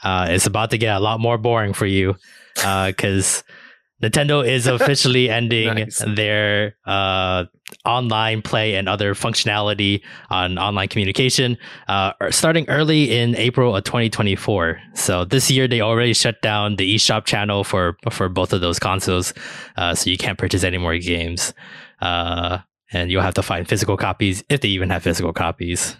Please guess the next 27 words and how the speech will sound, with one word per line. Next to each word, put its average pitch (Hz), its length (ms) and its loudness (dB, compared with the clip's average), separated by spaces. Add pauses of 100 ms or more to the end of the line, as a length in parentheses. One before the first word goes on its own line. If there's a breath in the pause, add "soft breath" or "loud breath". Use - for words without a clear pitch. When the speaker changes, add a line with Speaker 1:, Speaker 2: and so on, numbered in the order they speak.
Speaker 1:
uh, 87 500 0 (460)
of 92 300 0
that 90 100 0
releases. 90 600 0
And 90 140 0
now, 127 360 0 (400 loud breath)
uh, 110 340 0
if 120 180 0
you 131 220 2
were 127 340 2
still 151 300 4
playing, 147 720 2 (140)
I 151 180 2
don't 123 140 4
know, 113 460 2 (380)
Pokemon 107 680 2
or 95 200 4
Animal 113 500 2
Crossing 92 680 0
or 90 240 2 (720 loud breath)
whatever 113 320 2
you 113 160 2
play 104 220 -2
on 95 140 -2
the 92 100 -2
Wii 92 240 2
U, 90 300 -2